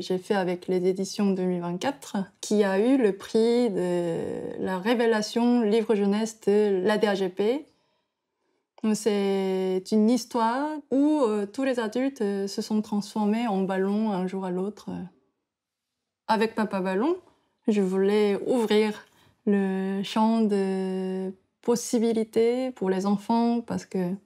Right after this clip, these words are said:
dans la vraie vie, ils subissent toujours, euh, des interdictions des parents. Je voulais aussi imaginer un renversement de rapport de pouvoir entre les parents et enfants.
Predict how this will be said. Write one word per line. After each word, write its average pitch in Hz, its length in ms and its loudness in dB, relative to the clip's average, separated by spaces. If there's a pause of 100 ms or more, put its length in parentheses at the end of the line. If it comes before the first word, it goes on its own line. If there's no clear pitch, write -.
dans 214 220 2
la 202 160 2
vraie 202 220 -2
vie, 277 340 2
ils 190 160 2
subissent 208 680 -2 (180)
toujours, 208 400 -2
euh, 190 120 -2
des 185 200 0
interdictions 196 600 0
des 185 100 0
parents. 226 440 0 (500)
Je 214 140 -2
voulais 202 360 2
aussi 220 300 0 (120)
imaginer 240 640 0
un 180 200 -4
renversement 240 760 0
de 190 960 -4 (140)
rapport 208 420 -2
de 208 60 2
pouvoir 208 460 -4
entre 185 280 -6 (560)
les 196 60 -2
parents 208 420 2
et 220 80 2
enfants. 220 600 0